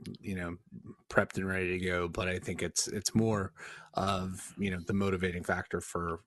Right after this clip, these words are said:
for Mikkola. But, <clears throat> you know, I thought both Mikkola and Parayko looked like they just did not have legs. Like, Berube kept rolling him out there,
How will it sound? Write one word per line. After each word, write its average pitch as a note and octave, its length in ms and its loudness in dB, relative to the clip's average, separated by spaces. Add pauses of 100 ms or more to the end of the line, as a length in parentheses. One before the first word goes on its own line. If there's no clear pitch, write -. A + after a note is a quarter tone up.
for - 160 -2
Mikkola. E2+ 480 -2 (580)
But, F#2+ 260 4 (120)
<clears throat> - 440 0
you A2+ 100 4
know, G2+ 160 2
I A2+ 140 6
thought C3 300 6 (340)
both A2 520 0 (720)
Mikkola G2+ 480 2 (100)
and G2+ 300 -2
Parayko G2+ 720 0 (800)
looked G#2+ 420 2
like F#2+ 300 0
they G2 200 4
just G2 220 0
did F#2 120 0
not F#2 220 -2
have E2 200 -4
legs. D#2+ 400 -2 (260)
Like, F2 200 -4
Berube G2 760 2 (120)
kept - 260 -4 (400)
rolling A2 280 2
him B2+ 80 2
out A2+ 240 -2
there, F#2+ 400 0